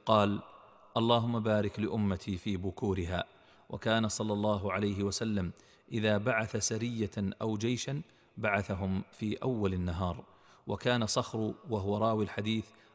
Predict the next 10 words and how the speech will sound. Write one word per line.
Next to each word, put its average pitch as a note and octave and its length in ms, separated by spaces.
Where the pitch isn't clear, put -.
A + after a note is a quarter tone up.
رجلا G#2+ 460
تاجرا G2 580
يبعث A#2 420
تجارته G#2+ 720
في G#2+ 240
أول G#2 300
النهار G2+ 560
فأثرى F#2+ 680
وكثر G2 500
ماله. E2+ 340